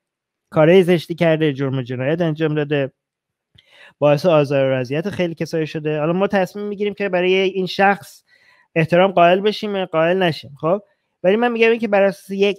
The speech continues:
عقایدی بخوایم احترام قائل بشیم و قائل نشیم، این اصلاً بی‌معنیه. احترام قائل شدن یا نشدن باید برای اشخاص باشه، نه باید برای عقاید. خب،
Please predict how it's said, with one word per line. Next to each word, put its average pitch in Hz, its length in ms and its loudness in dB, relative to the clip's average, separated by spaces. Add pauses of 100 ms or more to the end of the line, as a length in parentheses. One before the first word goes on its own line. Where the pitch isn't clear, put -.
(100)
عقایدی 175 560 0
بخوایم 165 300 -6
احترام 160 320 -4
قائل 156 260 2
بشیم 160 280 -8
و 156 40 -6
قائل 156 380 0
نشیم، 160 320 -4
این 226 80 -4
اصلاً 202 200 -6
بی‌معنیه. 165 680 -2
احترام 156 340 -2
قائل 151 280 2
شدن 156 220 -4
یا 156 60 0
نشدن 160 400 -2
باید 202 160 4
برای 196 540 4 (280)
اشخاص 165 460 2
باشه، 135 220 -8
نه 156 120 -2
باید 135 220 -4
برای 120 220 -8 (120)
عقاید. 120 520 -10
خب، 139 200 -8